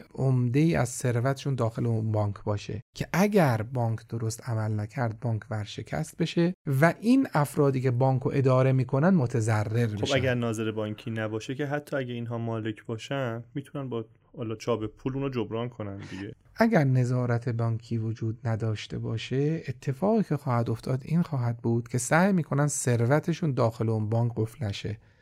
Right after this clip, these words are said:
Speaker 2: مهم.
Speaker 1: دیر یا زود سعی می‌کنن اون ثروت رو خارج کنند. این مشکل به وجود خواهد آورد. این هست که رفتار مدیران بانکی تغییر خواهد کرد. یعنی می‌بینن که در قبال ریسکی که بانک می‌پذیره،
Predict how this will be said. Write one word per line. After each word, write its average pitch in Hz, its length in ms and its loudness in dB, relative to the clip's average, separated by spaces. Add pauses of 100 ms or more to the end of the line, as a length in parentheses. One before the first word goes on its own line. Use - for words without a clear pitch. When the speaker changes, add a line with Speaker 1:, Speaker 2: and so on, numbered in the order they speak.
(160)
Speaker 2:
مهم. 104 160 -6
Speaker 1:
دیر 190 200 6
یا 143 180 6
زود 131 160 -2
سعی 131 180 2
می‌کنن 123 140 0
اون 117 80 4
ثروت 117 360 -2
رو - 60 -2
خارج 110 420 -4
کنند. - 420 -8 (100)
این 165 240 8
مشکل 113 420 2
به 101 120 0
وجود 101 320 -4
خواهد 107 340 -4
آورد. 107 220 -6 (140)
این 214 180 6
هست 113 280 2
که 117 80 0
رفتار 110 960 0 (100)
مدیران 113 540 0
بانکی 101 340 -2
تغییر 104 340 -2
خواهد - 340 -4
کرد. - 240 -4
یعنی 185 260 4
می‌بینن 147 380 2
که 120 120 -4
در 120 300 2
قبال 131 560 0
ریسکی 120 500 2
که 113 180 -4
بانک 110 400 -2
می‌پذیره، 117 840 -2